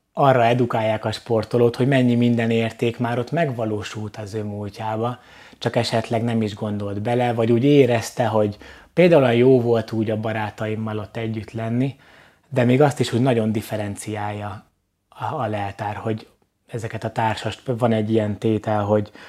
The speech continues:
hogy megtapasztaltam már, hogy a, a sport nem csak a saját örömömet szolgálja, hanem másokét is. És amúgy ez a logoterápiának is nagyon erős állítása, hogy az életünk igazából nem csak rólunk szól, hanem a körülöttünk levőkről is.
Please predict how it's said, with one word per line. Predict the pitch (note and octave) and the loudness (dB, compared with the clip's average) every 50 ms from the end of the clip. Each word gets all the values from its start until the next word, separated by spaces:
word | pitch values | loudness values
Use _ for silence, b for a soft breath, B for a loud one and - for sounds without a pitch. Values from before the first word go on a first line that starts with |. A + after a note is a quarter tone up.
| B B B B B B B B _ _ _ _ _ - | B B B B B B B B _ _ _ _ _ -8
hogy | - B2+ A2+ A2 | -2 0 2 4
megtapasztaltam | A#2+ B2 A#2+ - B2 - A#2 A2 G#2+ - A2 G#2+ G2 - G#2+ G2+ G#2 | 4 2 2 0 -2 -2 0 -2 -2 0 0 -2 0 0 -2 -2 0
már, | A2+ A#2+ A#2+ B2+ B2 | 0 0 0 0 0
hogy | A2+ A2+ A2 G#2+ A2 | 0 0 0 0 0
a, | G#2+ G#2 G#2 G#2+ D#3+ | 0 0 0 -2 -2
a | D3+ A2+ | -4 -6
sport | - - - - B2 A2+ G#2+ G#2 - - E3 | -8 -10 -6 -2 0 0 0 -2 -4 -8 -10
nem | D3+ C3 A#2 A2 A2+ | -8 -6 -6 -6 -8
csak | - - G#2+ - | -10 -12 -10 -8
a | A2+ G#2+ G#2+ C3+ - _ _ _ _ - | -8 -8 -8 -10 -12 _ _ _ _ -16
saját | - - - - B2 A#2+ A2+ A#2 - - | -14 -10 -6 -4 -2 0 -2 -2 -2 -4
örömömet | A#2 G#2+ G#2 A#2 A2+ A2+ A2 G#2+ | -4 -2 -2 -2 -2 -2 -4 -6
szolgálja, | - - A#2+ A2+ A2 A2 A2+ A2 A2 A2 | -6 -6 -6 -4 -4 -4 -6 -8 -8 -8
hanem | G#2 G#2+ G#2+ A2 A2 | -8 -6 -6 -4 -4
másokét | A2 G#2+ G#2 G2+ - - G#2+ G2 - G#2 G2+ F#2+ - | -4 -4 -6 -8 -10 -10 -12 -12 -12 -12 -12 -12 -12
is. | G2+ F#2+ - - - - _ _ _ _ _ _ _ _ _ _ B B B B B B B B B B B B B B B B B _ _ _ _ _ | -14 -14 -14 -16 -20 -20 _ _ _ _ _ _ _ _ _ _ B B B B B B B B B B B B B B B B B _ _ _ _ _
És | - B2 - - | -10 -6 -2 0
amúgy | A#2+ A#2 A#2+ B2 | 2 2 2 2
ez | A#2+ A2+ | 0 2
a | B2 | 2
logoterápiának | B2 C3 A#2+ A#2+ A2 - A2+ G#2+ G#2+ G2+ - A#2 G#2+ A2 G#2+ | 2 2 2 2 0 0 -2 -2 -2 -2 -4 -4 -4 -4 -6
is | - G#2 | -6 -4
nagyon | C3+ C#3 A#2+ A2+ | -2 -2 0 0
erős | G#2+ G#2+ G#2+ G2+ - | -2 -2 -2 -4 -4
állítása, | G#2+ G#2 G#2+ G#2+ A2 G#2 - A2+ A2+ A2 - B2+ | -4 -4 -4 -4 -4 -4 -4 -6 -6 -6 -4 -4
hogy | A#2 A2 | -2 -2
az | G#2+ G#2 | -2 -2
életünk | A2 G#2+ A2 A2 A2+ A2 - B2+ A#2+ A#2 A2+ | -2 -2 0 -2 -2 -4 -4 -4 -4 -4 -4
igazából | A#2 A2 A#2 A2 A2+ A2+ A2+ A2 A2+ A#2 A#2 | -4 -2 -2 -2 -2 -2 -2 0 0 0 0
nem | A#2+ A#2+ A2 G#2+ - | 0 0 -2 -4 -4
csak | - A#2 G#2 - - | -6 -6 -6 -6 -4
rólunk | G#2+ A2 G#2 G#2+ G#2 G#2 G#2 G#2+ - | -4 -2 -2 -2 -2 -4 -6 -8 -8
szól, | - - A#2 A2 G2+ | -8 -8 -6 -6 -6
hanem | F#2+ G2 G#2+ G#2 A2 | -6 -6 -6 -4 -4
a | G#2+ G2+ | -4 -4
körülöttünk | - - G#2+ A2 G#2+ G#2 G2 - - A2+ G#2 F#2+ | -4 -6 -6 -4 -6 -6 -8 -10 -12 -12 -10 -10
levőkről | G2 G2+ G2 G2 G#2 G2+ - - A2+ A2 G#2+ G#2 G#2+ | -10 -10 -8 -8 -8 -8 -8 -6 -4 -2 -2 -2 -2
is. | G#2+ G2+ F#2+ - - - | -2 -4 -6 -8 -12 -16